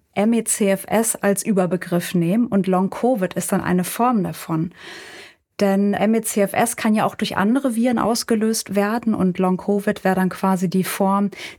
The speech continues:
die durch das Coronavirus ausgelöst wird. Und das ist bisher alles noch recht fluide in den Begrifflichkeiten.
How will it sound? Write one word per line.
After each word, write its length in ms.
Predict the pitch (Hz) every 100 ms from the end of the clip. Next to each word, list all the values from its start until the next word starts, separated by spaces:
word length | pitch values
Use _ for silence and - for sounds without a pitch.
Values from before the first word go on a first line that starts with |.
| -
die 100 | 196
durch 300 | 180 185 180
das 180 | 190 180
Coronavirus 720 | - 196 254 185 165 165 170
ausgelöst 800 | - 170 - 175 160 160 - 180
wird. 260 | 156 - -
Und 80 |
das 80 | 208
ist 240 | 156 - -
bisher 360 | 202 247 233
alles 280 | 240 233 -
noch 160 | 208 214
recht 200 | 208 -
fluide 480 | - 214 202 196
in 100 | 180
den 100 | 175
Begrifflichkeiten. 1000 | 165 175 180 - 165 - 180 160 - 170